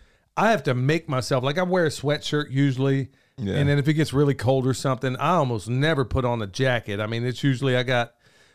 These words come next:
Speaker 1: maybe some silk long johns underneath, and if you can find fiber, natural fiber like that, believe me, the insulating capability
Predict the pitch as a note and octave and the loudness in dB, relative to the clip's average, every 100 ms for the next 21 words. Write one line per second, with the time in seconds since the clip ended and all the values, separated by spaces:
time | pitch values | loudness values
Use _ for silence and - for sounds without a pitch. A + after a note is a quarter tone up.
0 | - D#3 D3+ A#2+ G#2 - D#3+ D#3 C3+ C#3 | 0 2 2 -2 -6 2 2 2 2 2
1 | C#3+ C3 C3+ C3+ C3+ C3+ C3 C3+ C3 C3 | 2 2 2 2 2 2 2 0 0 0
2 | C#3 F#3 C#3+ F3+ E3 C#3+ - D#3+ E3+ D3+ | 0 0 0 0 0 -2 -2 0 2 2
3 | A#2+ A2 - _ - C3+ D#3+ F3 D3+ B2 | 0 -4 -6 _ -6 0 0 0 -2 -2
4 | C#3+ D3 C3 A#2+ A#2 B2 A2 B2 D3 A#2 | 0 0 0 -2 -2 -2 -2 2 2 0
5 | G#2 - D#3+ F3 C#3+ C#3 A#2+ A2 B2 A2+ | -6 -4 -4 -4 -2 0 0 -2 -4 -4
6 | G#2 A2+ A2 G#2 G2 | -4 -4 -4 -8 -10